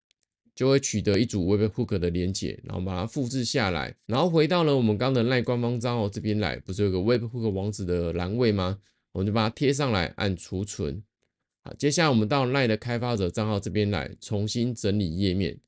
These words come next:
在你自己的 provider 这边重新整理页面。重新整理完之后呢，一样就是在 Messaging A P I 这个分页，然后往下拉，这边就会多出一个 Use Webhook，然后我们把它打开，往下这个也把它打开，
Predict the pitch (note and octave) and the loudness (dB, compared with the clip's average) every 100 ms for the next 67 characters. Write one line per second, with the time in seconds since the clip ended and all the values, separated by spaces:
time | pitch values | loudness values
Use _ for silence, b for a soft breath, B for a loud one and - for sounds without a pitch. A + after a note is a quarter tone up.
0 | _ B2+ G#2 F2 A#2 G2+ F#2 E2+ F#2 G2+ | _ 2 2 0 0 0 0 -2 0 0
1 | F2 F2 F2+ F2+ F#2+ E2+ F2+ F2 F2 D#2+ | 0 -2 -2 -4 -6 -6 -6 -4 -4 -2
2 | E2 E2 E2+ C#2+ - _ - D#3 F3 G3 | -2 -2 -4 -6 -12 _ 0 2 4 4
3 | E3+ E3 C3 A2+ A#2+ C3+ A#2 A#2+ A#2+ B2 | 4 4 4 4 4 4 4 4 2 0
4 | A#2+ A#2 A2 A#2 - F2+ G2 D2+ G#2 A2+ | 2 2 4 2 0 -4 -2 0 0 0
5 | G2+ F#2+ F#2+ F2 - A2 A2+ G#2+ E2+ - | 0 0 -2 -2 0 2 4 4 2 -4
6 | _ F#2 G2 G2+ E2+ A2+ G2 G2 F2+ G2 | _ -4 -2 0 -2 -2 0 0 -2 -4
7 | - _ _ _ - C3+ C#3+ C#3 C3+ C3 | -8 _ _ _ -4 2 4 4 4 2
8 | - B2 - B2 A#2 G#2 F#2 G#2 A2 F#2+ | 2 0 0 0 4 2 4 2 2 0
9 | F#2+ G#2+ - - A2 - F2 - G2 F#2 | 2 0 0 -4 -2 -2 -8 -8 -6 -4
10 | F#2 E2+ F2 - D2 D2+ - F2+ F2+ G2+ | -4 -4 -6 -6 -8 -8 -6 -2 -2 -6
11 | - _ _ _ _ _ _ _ _ _ | -14 _ _ _ _ _ _ _ _ _
12 | G2 F#2+ F2+ A#2 G#2 G#2 F#2 F2+ F2 E2 | -4 -2 0 0 0 2 2 0 -4 -6
13 | E2 - F2 E2+ | -8 -6 -6 -6